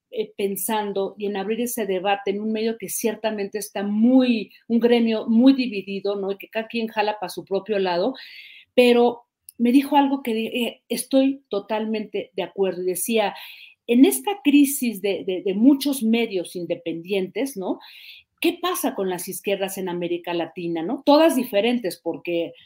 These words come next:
hay izquierdas más progresistas que otras, ¿no? No es lo mismo,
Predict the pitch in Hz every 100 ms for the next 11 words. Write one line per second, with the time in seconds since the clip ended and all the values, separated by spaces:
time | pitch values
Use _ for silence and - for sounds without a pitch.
0 | - 208 220 - 208 196 196 196 185 190
1 | 170 170 - - 180 175 - 226 311 320
2 | 285 254 233 214 196 196 196 190 190 185
3 | 170